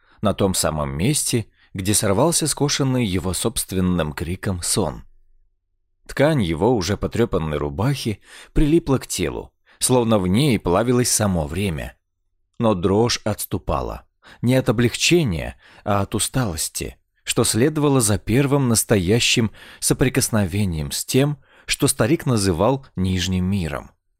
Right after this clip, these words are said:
Словно вызванный этим зовом, сам старик появился, будто выплыв из пелены утреннего тумана. Он подошел неспешно, сел рядом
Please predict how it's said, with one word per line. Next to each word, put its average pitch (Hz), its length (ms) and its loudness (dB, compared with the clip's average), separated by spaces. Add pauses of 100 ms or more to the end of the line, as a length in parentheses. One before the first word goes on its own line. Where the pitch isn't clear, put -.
(220)
Словно 156 400 2
вызванный 123 600 2
этим 113 500 0
зовом, 80 640 2
сам 151 320 0
старик 147 420 2
появился, 104 680 2
будто 107 480 0
выплыв 90 560 0 (280)
из 110 200 0
пелены 101 460 2
утреннего 98 520 -2
тумана. 58 520 -6 (420)
Он 185 140 0
подошел 135 460 2
неспешно, 123 640 2
сел 80 320 0
рядом 117 400 0